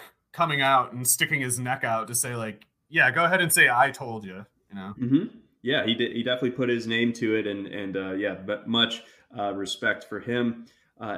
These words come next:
Speaker 2: anything else that you wanted to, to add on here before we run?
Speaker 1: Uh, not really. I'm trying to, this Hill thing is pushing it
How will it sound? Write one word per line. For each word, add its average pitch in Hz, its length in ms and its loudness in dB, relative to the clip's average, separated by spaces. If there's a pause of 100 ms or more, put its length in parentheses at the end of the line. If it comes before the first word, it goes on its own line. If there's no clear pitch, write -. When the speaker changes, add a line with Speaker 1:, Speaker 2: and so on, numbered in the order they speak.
Speaker 2:
anything 196 340 6
else 151 200 2
that 143 80 2
you 131 100 2
wanted 127 240 4
to, 120 500 2
to - 240 -6
add 113 260 2
on 113 240 -2
here 113 220 0
before 107 760 -6
we 101 300 -2
run? 90 300 -6 (840)
Speaker 1:
Uh, 226 380 0
not 247 220 2
really. 190 260 0
I'm 175 120 -4
trying 202 360 -2
to, 147 440 -2 (280)
this 147 240 -6
Hill 175 340 2
thing 147 340 -2
is 120 320 -2 (100)
pushing 143 340 -4
it 117 220 -8